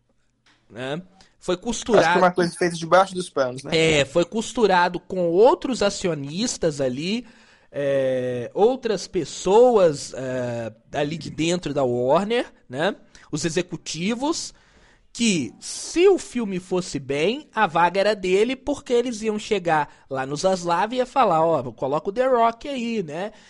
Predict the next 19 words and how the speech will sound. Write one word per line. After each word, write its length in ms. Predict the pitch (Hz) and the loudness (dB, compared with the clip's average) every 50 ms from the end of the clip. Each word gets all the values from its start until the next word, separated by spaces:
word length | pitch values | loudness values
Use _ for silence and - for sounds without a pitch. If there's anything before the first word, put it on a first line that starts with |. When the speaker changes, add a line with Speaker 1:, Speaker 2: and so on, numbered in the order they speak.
| - _ - | -16 _ -6
Speaker 1:
E 40 | |
a 40 | 262 | -4
gente 240 | 269 262 262 - 226 | -4 -4 -6 -6 -8
sabe, 420 | - - - 269 269 269 254 185 | -6 -2 0 2 2 2 2 0
é 40 | 156 | -2
uma 140 | 147 147 151 | -4 -6 -8
grande 300 | 151 151 151 165 170 233 | -8 -8 -8 -8 -8 -10
empresa, 440 | 285 311 - - 190 214 214 185 135 | -12 -8 -4 2 2 2 2 2 -2
a 20 | |
gente 180 | 117 120 - - | -8 -12 -10 -10
tá 80 | 156 | -8
falando 340 | - - 220 220 226 233 240 | -6 -2 -2 0 0 0 0
da 100 | 277 294 | -2 -2
Warner. 600 | 349 311 240 214 214 202 156 160 127 117 98 - - _ _ _ _ | 2 4 4 4 4 4 2 -2 -8 -14 -16 -18 -20 _ _ _ _
O 60 | 160 | -6
Zaslav, 560 | 151 147 170 165 151 147 151 143 143 156 175 | -2 0 0 0 0 -2 -4 -4 -4 -4 -4
ele 180 | 208 233 254 285 | -4 -4 -6 -6
não 140 | 302 339 277 | -8 -8 -4
vai, 180 | 226 220 190 | -4 -4 -4